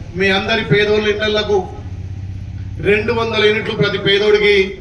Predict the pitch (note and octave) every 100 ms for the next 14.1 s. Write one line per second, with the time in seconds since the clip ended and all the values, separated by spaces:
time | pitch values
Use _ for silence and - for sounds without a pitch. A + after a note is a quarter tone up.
0 | F3+ G3 - B3 A#3 G#3+ F#3+ G3 F#3+ F#3
1 | F3+ E3+ D3+ C#3+ - - - - - G3
2 | G#3+ G#3 G#3 A#3 A#3 A3 G#3+ G#3+ G#3+ G#3+
3 | A3 A3+ A#3+ B3 - - A#5 - F4+ -
4 | - - D#4+ - - F3 G3 G#3+ A3+ G#3+
5 | G#3+ A#3 A#3+ A3+ G#3+ E3+ - - - -
6 | - - - - F#3 A#3+ B3+ B3 A3 G#3+
7 | A3 A3 A3+ A3+ A#3 G#3+ G#3+ G#3+ A3+ A3
8 | C#4 C#4 C4 G#3 G#3 A3 - - - F3+
9 | - - F#3 G3 A3 A3 G#3 C#3+ - -
10 | F3 - - - - - - G3 A3 A3+
11 | A3 G#3+ A#3 A#3 A3+ A3 A3+ G#3+ G#3+ G#3+
12 | A#3 A3+ A3 G#3+ A3+ A3+ A3+ G#3+ A3+ G#3+
13 | G#3 G#3+ A3+ A3 A3+ A3 A3 A3 A3+ G#3
14 | -